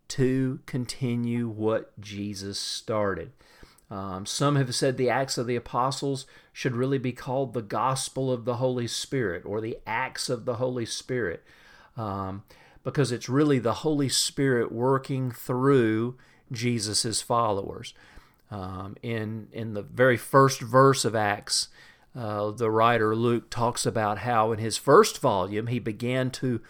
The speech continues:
to write about all that Jesus began to do and teach. And then here in this one, in, in, in Acts of the Apostles, he's continuing that through his followers. Now, it's always good to ask, who was this book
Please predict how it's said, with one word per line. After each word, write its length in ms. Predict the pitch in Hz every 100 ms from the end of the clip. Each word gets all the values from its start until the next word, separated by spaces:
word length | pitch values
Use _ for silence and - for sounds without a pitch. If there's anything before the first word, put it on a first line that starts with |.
| - - -
to 160 | 135
write 340 | 120 120 131 139
about 340 | 110 107 107
all 260 | 101 113 123
that 180 | 117 101
Jesus 480 | 107 113 110 113
began 440 | - 104 107 110 104
to 60 | 98
do 400 | 101 98 101 101 - - - -
and 200 | 101 90
teach. 400 | 135 117 98 107
And 180 | 101
then 120 | 107 101
here 260 | 113 110
in 80 | 107
this 240 | 110 -
one, 220 | 120 107 101
in, 140 | 95
in, 200 | 98 98
in 120 | 92
Acts 220 | 95 101
of 60 | 107
the 60 | 95
Apostles, 540 | - 95 98 90 -
he's 200 | 120 104
continuing 800 | - 101 - 127 123 110 101 101
that 360 | 98 92 -
through 440 | - 104 104 107 101
his 580 | 101 98 101 98 - - - _ _ _ _ _
followers. 640 | - 123 127 123 95 76 - - - - - -
Now, 80 | 190
it's 80 |
always 260 | 539 453 143
good 320 | - 160 190
to 280 | - - -
ask, 600 | 151 160 131 233 - - - -
who 300 | 233 247 233
was 360 | 190 185 131
this 220 | 120 139 139
book 500 | 101 107 113 -